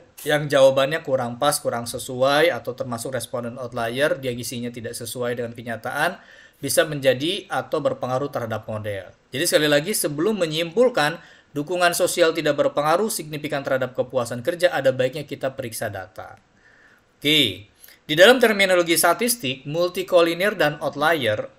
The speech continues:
itu dapat berpengaruh terhadap taksiran parameter model ini. Referensinya dari Haier dua ribu dua puluh satu bilang kalau multikolinear dan outlier perlu diperiksa sama kita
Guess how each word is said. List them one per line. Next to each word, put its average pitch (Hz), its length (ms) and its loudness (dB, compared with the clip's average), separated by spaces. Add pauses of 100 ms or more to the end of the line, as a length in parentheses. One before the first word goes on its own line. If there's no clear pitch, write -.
(160)
itu - 240 -6
dapat 151 320 2
berpengaruh 131 480 0
terhadap 120 320 -6
taksiran 127 400 -6
parameter 117 480 -8
model 113 320 -6
ini. 151 480 0 (520)
Referensinya 170 640 4
dari 160 160 8
Haier 160 400 8
dua 147 160 0
ribu 147 240 -2
dua 143 160 0
puluh 147 80 -2
satu 160 400 2
bilang 135 560 2
kalau 131 240 0
multikolinear 131 640 0
dan 147 200 2
outlier 135 400 0
perlu 143 280 -2
diperiksa 156 440 -4
sama 143 280 -6
kita 131 400 -4